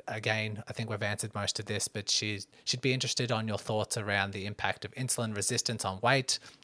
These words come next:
um, which ties in with, um, fasting as well. So from what you were explaining before, so the, the insulin resistance is one way to, like, make sure you're not switching into the, the fat storage mode. Like, if your insulin's low, then you're more into the fat burning side of things.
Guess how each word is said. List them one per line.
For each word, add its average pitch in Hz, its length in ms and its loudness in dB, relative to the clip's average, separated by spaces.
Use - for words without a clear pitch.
um, 92 240 0
which - 300 0
ties 98 340 2
in 92 180 -4
with, 90 340 -6
um, 87 160 -2
fasting 95 420 -2
as 85 120 -6
well. 95 280 4
So 98 380 0
from 127 140 -4
what 113 200 0
you 113 160 -4
were 104 140 -2
explaining 110 480 2
before, 120 340 4
so 104 300 4
the, 101 380 0
the - 220 -2
insulin 110 540 0
resistance 107 640 2
is 98 220 -2
one 104 240 2
way 101 220 2
to, 95 400 0
like, 90 380 2
make 101 200 2
sure 98 240 4
you're 98 120 2
not 95 220 0
switching - 420 2
into 98 320 0
the, 95 240 -2
the 107 100 -6
fat - 300 2
storage 117 460 4
mode. 95 320 0
Like, 90 220 -2
if - 140 -8
your 98 100 0
insulin's 95 520 -4
low, 110 240 2
then 101 180 0
you're 98 100 0
more 98 260 0
into 98 200 -2
the 95 60 -2
fat - 340 0
burning 98 260 -2
side 95 280 2
of 92 80 -4
things. 90 380 -4